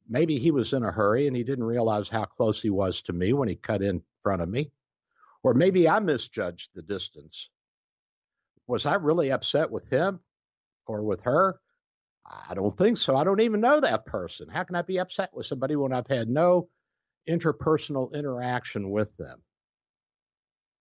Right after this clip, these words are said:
What I'm upset about is that I'm afraid. I'm afraid if I'm gonna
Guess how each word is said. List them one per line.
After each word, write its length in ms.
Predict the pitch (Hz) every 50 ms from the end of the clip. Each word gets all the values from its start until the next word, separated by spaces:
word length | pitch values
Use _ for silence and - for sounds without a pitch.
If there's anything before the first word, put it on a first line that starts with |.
| _ _ _ _ _ _ _ _ _ _ _ _ _ _ _ _ _ _ _ _ _ _ _ _ _
What 120 | - 208 196
I'm 140 | 180 151 139
upset 360 | 120 - - - 196 226 254
about 300 | - 104 92 87 101 107
is 160 | 101 107 -
that 100 | - 127
I'm 140 | 123 127 120
afraid. 400 | 110 - - 165 202 240 202 131
I'm 140 | 113 104 101
afraid 320 | 95 - 127 110 110 104
if 100 | 98 -
I'm 160 | 113 104 101
gonna 180 | 101 101 101